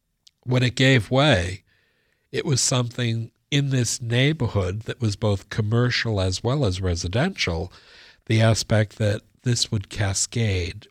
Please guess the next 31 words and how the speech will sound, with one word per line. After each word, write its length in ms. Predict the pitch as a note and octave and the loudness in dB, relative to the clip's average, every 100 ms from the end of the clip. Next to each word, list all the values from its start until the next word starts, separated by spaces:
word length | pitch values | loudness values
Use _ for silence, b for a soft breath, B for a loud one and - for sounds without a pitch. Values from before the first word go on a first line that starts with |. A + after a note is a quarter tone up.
| - | -6
with 280 | B2 G2 - | -4 -4 -6
ten-foot 1300 | - - B2 A#2+ A2+ A2+ - _ _ - A#2+ F#2+ - - _ _ _ _ _ | -4 0 2 0 -2 -6 -14 _ _ -4 0 0 -4 -14 _ _ _ _ _
tidal 420 | - A#2 A#2+ G2 E2 | -6 0 0 0 -4
waves 640 | D#2 - - B2+ - - _ B2+ | -6 -10 -14 -14 -14 -14 _ -8
of 120 | A2 | -4
molasses. 800 | A2+ A#2 C#3 C3+ - - - - _ B B B B B B | -2 0 0 -2 -4 -8 -14 -14 _ B B B B B B
Now, 100 | C3 | 0
molasses 680 | B2+ C3+ E3 A3+ G#3+ F3 - | 2 4 4 2 0 0 0
is 420 | C3 A#2+ A2+ A2 - _ _ _ | 0 0 0 -2 -8 _ _ _
like 300 | C3+ B2+ A#2 | -2 0 0
water. 340 | B2 A#2+ G#2 - | 0 2 0 -4
It 180 | - B2+ | -4 -4
can 140 | - A#2 | 0 0
be 140 | A#2 | 0
very 320 | G#2+ A#2+ A#2 | 0 2 2
dense, 800 | G2 A2 C#3+ - - - - - _ | 2 0 0 -2 -6 -6 -4 -6 _
and 200 | - A#2 | -2 0
in 100 | A#2 | 0
that 220 | A#2 A#2+ A#2+ | 2 2 2
aspect, 680 | A#2+ B2+ - G#2+ F#2+ - - | 0 -2 -2 -2 -4 -6 -6
it 160 | C#3 | -4
was 160 | C3 A#2 | -2 -4
something 460 | - A#2 G#2 A2+ G2 | -2 -2 -2 -4 -4
that 180 | G2 | -6
created 840 | - - A2+ A2+ D3+ C#3+ F2+ E2+ - b b b b b - | -8 -2 0 2 2 2 0 -4 -8 b b b b b 2
almost 480 | B2+ B2+ A2+ - A2 | 4 4 2 0 -2
a 60 | |
thirty 520 | - - A#2 A2+ A#2 | -2 2 4 4 2
mile 440 | A2+ G#2 F#2+ F#2+ F#2 | 0 0 0 0 -2
per 280 | - G#2 F2+ | -2 -2 0
hour, 540 | D#2+ E2 E2 E2 - | 0 -2 -4 -6 -8